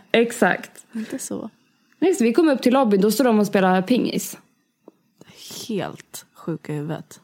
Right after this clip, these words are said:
Speaker 1: Och jag kunde inte släppa det där, så jag var ju sur i fyra timmar.
Speaker 2: Ja. Ja, men jag köper det. Jag köper det.
Speaker 1: Och Victor bara, "Nu får du faktiskt släppa det. Du ska vara här i typ åtta timmar till."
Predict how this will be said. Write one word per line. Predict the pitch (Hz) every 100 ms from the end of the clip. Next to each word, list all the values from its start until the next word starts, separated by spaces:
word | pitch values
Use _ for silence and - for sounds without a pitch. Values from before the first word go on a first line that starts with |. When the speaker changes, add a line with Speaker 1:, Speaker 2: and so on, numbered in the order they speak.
| _ _
Speaker 1:
Och | 220
jag | 226 233
kunde | 262 277
inte | 214
släppa | 190 208 208
det | 214
där, | 175
så | 190
jag | 196
var |
ju | 202
sur | 202 214 175
i | 170
fyra | 175 170 170
timmar. | 170 160 - -
Speaker 2:
Ja. | 185 160 - _ _ _ _
Ja, | 240
men | 233
jag | 196
köper | - 220 -
det. | - - _ _ -
Jag | 247
köper | 262 269 -
det. | - _ _ _ _ _ _ -
Speaker 1:
Och | 208
Victor | 214 202
bara, | 196
"Nu | 226 202
får |
du | 202
faktiskt | 190 175
släppa | 196 180 190
det. | 175
Du | 165 185
ska | 185 190
vara |
här | 185
i | 170
typ | 170 160
åtta | 180 175 175
timmar | 175 156 160
till." | 156 156 165